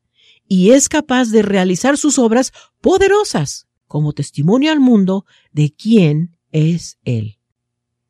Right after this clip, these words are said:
Si más de este tipo de cosas estuvieran sucediendo en el mundo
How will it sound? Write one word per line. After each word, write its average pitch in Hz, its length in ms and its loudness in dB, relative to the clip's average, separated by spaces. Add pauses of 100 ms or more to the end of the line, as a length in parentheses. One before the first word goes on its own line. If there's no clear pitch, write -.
(220)
Si - 340 -6
más 254 400 0
de 214 200 0
este 254 240 -6
tipo 233 280 -8
de 190 120 -6
cosas 226 640 -10 (580)
estuvieran 247 480 0
sucediendo 208 800 0
en 156 100 0
el 160 140 0
mundo 208 440 0